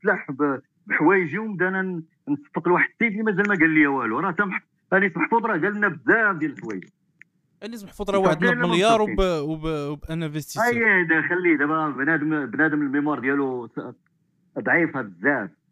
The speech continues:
Speaker 1: الجمهور كينسى، كينسى بزاف. داكو ايطاب بار ايطاب.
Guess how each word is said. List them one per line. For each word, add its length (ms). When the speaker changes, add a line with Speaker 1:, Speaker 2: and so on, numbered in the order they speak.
Speaker 1:
الجمهور 300
كينسى، 540
كينسى 280
بزاف. 360
داكو 260
ايطاب 440
بار 140
ايطاب. 260